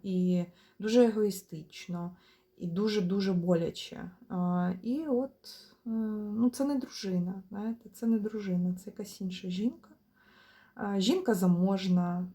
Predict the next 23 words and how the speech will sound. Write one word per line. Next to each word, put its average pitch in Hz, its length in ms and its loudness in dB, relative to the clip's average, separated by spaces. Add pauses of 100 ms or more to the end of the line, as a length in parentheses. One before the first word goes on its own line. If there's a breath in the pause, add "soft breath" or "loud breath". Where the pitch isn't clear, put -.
(120)
жінка, 185 880 4
м, 175 440 -6 (360)
красива, 190 840 0
жінка, 185 420 0
яка, 180 480 0 (520 loud breath)
в 185 40 -10
принципі, 190 460 -2
в 185 40 4
неї 190 180 6
було 185 280 4
все, 294 520 2
окрім 214 320 0
особистого 180 600 -4
життя, 170 400 -8
скажімо 175 380 -4
так. 180 220 -6
Або 339 300 6
вона 226 380 4
залежала 190 520 2
від 160 180 -8
нього 180 240 2
матеріально, 170 840 0
можливо, 170 600 -6